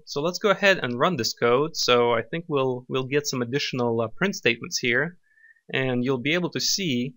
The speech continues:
these additional print statements. So let's go ahead and, uh, run this. As you can see, the code is running on both screens, and, uh, both users saw the results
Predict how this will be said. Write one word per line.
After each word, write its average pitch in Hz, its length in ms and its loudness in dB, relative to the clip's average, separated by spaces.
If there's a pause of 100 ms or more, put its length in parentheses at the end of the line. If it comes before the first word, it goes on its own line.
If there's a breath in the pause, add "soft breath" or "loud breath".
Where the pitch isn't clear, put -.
these 123 220 -6
additional 117 340 -4
print 147 260 -4
statements. - 680 -6 (1300)
So - 120 -8
let's - 140 -2
go 143 140 0
ahead 147 500 -2
and, 123 640 -2
uh, 117 240 -4
run 127 300 -2
this. - 460 -4 (2750)
As 127 180 -4
you 131 60 -2
can 131 140 -2
see, 160 140 0
the 202 80 2
code 180 320 2
is 170 200 0
running 139 360 2
on 120 80 -2
both 143 160 0
screens, 185 480 -2
and, 135 560 -2
uh, 123 180 2
both 139 380 -2
users 135 520 -2
saw 147 220 4
the 139 100 -2
results 131 680 -4